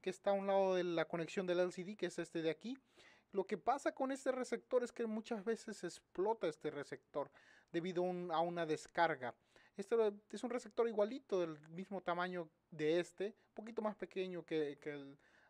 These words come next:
ah, el de al lado. Es igual, hicimos un puente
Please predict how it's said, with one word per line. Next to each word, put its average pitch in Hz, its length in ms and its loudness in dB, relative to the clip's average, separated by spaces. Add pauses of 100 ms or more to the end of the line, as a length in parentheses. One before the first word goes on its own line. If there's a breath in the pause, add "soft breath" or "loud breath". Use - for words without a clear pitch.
ah, 147 200 6
el 156 120 0
de 196 80 6
al 180 60 4
lado. 165 280 4
Es 185 160 -8
igual, 165 300 0
hicimos 185 340 -6
un 175 120 -8
puente 208 520 -2